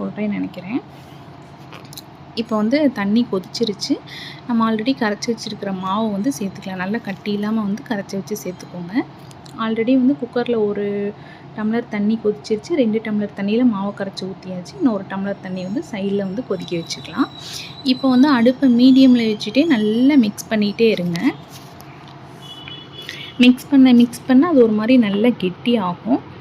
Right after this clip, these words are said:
அது வரைக்கும் கைவிடாம மிக்ஸ் பண்ணிட்டு இருக்கணும். இல்லைன்னா வந்து லைட்டா அடிப்பிடிக்க ஆரம்பிச்சிரும். இதை நீங்க மிக்ஸ் பண்றதுக்கே ஏதாவது மரக்கரண்டியை வந்து, அ, பேக் சைடு திருப்பி அந்த மாதிரி மிக்ஸ் பண்ணலாம்.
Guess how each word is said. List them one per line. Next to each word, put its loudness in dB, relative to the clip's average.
அது 4
வரைக்கும் 2
கைவிடாம 2
மிக்ஸ் 4
பண்ணிட்டு -2
இருக்கணும். 0
இல்லைன்னா 4
வந்து 0
லைட்டா -2
அடிப்பிடிக்க -2
ஆரம்பிச்சிரும். -4
இதை 8
நீங்க 10
மிக்ஸ் 6
பண்றதுக்கே 6
ஏதாவது 6
மரக்கரண்டியை 4
வந்து, 4
அ, 0
பேக் 2
சைடு 2
திருப்பி 0
அந்த 2
மாதிரி 2
மிக்ஸ் 0
பண்ணலாம். -4